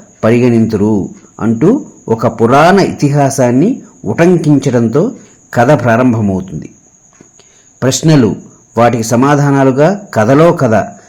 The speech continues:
కథలో కథగా సాగిపోయే ఈ గ్రంథంలో పదే పదే ద్రష్టకు దృశ్య ప్రపంచపు మిథ్యత్వాన్ని నిరూపించి సంసార విముక్తిని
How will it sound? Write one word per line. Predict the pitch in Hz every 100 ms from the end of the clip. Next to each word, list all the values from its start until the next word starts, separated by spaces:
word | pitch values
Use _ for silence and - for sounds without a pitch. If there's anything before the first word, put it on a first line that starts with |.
| _ -
కథలో | 113 139 175
కథగా | 160 131 123 113 -
సాగిపోయే | 120 117 113 113 117
ఈ | 113 101
గ్రంథంలో | 101 101 110 123 151 262 - - - _ _ _ _ _ _ _ -
పదే | 107 147 190
పదే | 185 147 147 208 -
ద్రష్టకు | - 120 - 202 196 151 165 - - -
దృశ్య | 98 110 - 185
ప్రపంచపు | 170 160 151 156 147
మిథ్యత్వాన్ని | 135 113 95 160 160 143 135 123
నిరూపించి | 98 120 117 117 110 113 107 - - - - - - - - - - - -
సంసార | 127 139 147 175 180
విముక్తిని | 143 143 143 147 143